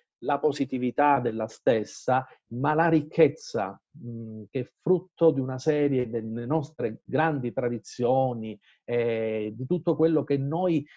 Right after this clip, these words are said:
non dobbiamo dimenticare, perché in realtà l'arte è vero, però l'arte è anche frutto dell'artigianato,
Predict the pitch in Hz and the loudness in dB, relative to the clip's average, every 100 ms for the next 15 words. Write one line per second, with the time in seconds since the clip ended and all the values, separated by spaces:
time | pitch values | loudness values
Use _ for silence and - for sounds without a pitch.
0 | _ 147 156 160 151 196 220 160 139 120 | _ -4 0 0 2 2 2 -2 -2 -4
1 | 104 110 104 101 95 98 - 147 143 160 | -6 -10 -8 -8 -6 -10 -6 -6 0 2
2 | 165 165 190 185 175 _ _ 147 170 175 | 2 0 0 0 -2 _ _ 0 0 2
3 | - 139 120 117 113 113 147 160 165 - | 0 0 0 -4 -4 -4 2 2 2 -2
4 | _ - 147 151 165 160 156 147 143 143 | _ -10 -2 0 0 0 0 0 -2 -6
5 | 143 156 151 139 139 123 127 - - 120 | -2 -4 -2 -6 -4 -6 -8 -10 -14 -10
6 | 120 127 131 123 101 - 98 | -8 -4 -2 -2 -6 -10 -12